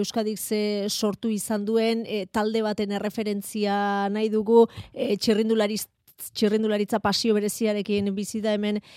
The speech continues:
e, Euskal Herriko errepideetan, e, hori ilusio, ze arduraz, nola hartzen duzu, eh?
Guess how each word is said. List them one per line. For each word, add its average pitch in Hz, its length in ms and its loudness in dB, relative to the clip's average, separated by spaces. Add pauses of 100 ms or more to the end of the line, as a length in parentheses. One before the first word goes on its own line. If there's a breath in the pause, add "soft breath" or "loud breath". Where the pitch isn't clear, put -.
(160 loud breath)
e, 202 460 2
Euskal 220 340 6
Herriko 220 580 4
errepideetan, 220 1000 2 (300 loud breath)
e, 170 280 0 (100)
hori 269 480 4
ilusio, 247 840 2
ze 202 360 0
arduraz, 233 840 0
nola 214 300 0
hartzen 202 220 -4
duzu, 180 300 -6
eh? 175 140 -2